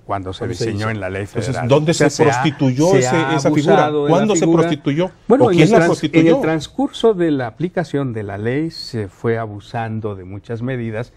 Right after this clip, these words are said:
Speaker 3: Y nadie
Speaker 1: Entonces,
Speaker 3: dijo nada, entonces.
Speaker 1: claro,
Speaker 3: La dejamos hasta
Speaker 1: entonces
Speaker 3: que
Speaker 1: se ha ido abusando
Speaker 2: Así
Speaker 1: y
Speaker 2: es.
Speaker 1: eso es lo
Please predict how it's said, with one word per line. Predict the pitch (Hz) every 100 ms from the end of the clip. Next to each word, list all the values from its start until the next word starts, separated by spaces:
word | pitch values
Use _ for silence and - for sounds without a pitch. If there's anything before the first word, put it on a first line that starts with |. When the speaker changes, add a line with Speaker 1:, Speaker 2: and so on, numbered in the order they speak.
| -
Speaker 3:
Y | 113
nadie | 113 127 135
Speaker 1:
Entonces, | 127 127 147
Speaker 3:
dijo | 123
nada, | 147 131
entonces. | 131 190 202 - -
Speaker 1:
claro, | 180 220
Speaker 3:
La | 117
dejamos | 117 139 139 139
hasta | 131 -
Speaker 1:
entonces | 226 143
Speaker 3:
que | 110
Speaker 1:
se | 127
ha | 131
ido | 143
abusando | 151 165 165 165 175 175 180
Speaker 2:
Así | 185 127
Speaker 1:
y |
Speaker 2:
es. | 120 135
Speaker 1:
eso | -
es | 147
lo | 135